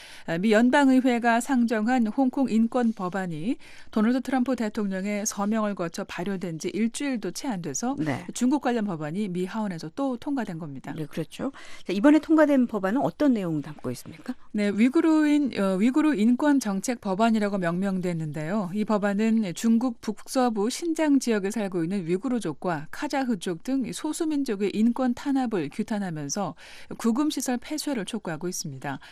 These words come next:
Speaker 1: 현재 국제사회는 신장 지역에 육-, 아, 백만 명에 달하는 사람들이 이른바 교화훈련소에 구금되어 있는 것으로
Speaker 2: 음,
Speaker 1: 보고 있습니다.
Speaker 2: 또 어떤 내용들이 담겨 있죠?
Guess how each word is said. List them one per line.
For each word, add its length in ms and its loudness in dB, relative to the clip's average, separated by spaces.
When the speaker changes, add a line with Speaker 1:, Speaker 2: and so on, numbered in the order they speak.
Speaker 1:
현재 240 0
국제사회는 920 2
신장 460 0
지역에 540 -2
육-, 220 -4
아, 100 -4
백만 460 0
명에 220 2
달하는 340 -2
사람들이 580 -4
이른바 480 0
교화훈련소에 1040 -2
구금되어 540 -2
있는 240 -4
것으로 320 -4
Speaker 2:
음, 40 0
Speaker 1:
보고 220 -2
있습니다. 480 -6
Speaker 2:
또 100 -2
어떤 300 0
내용들이 500 -4
담겨 280 -12
있죠? 280 -10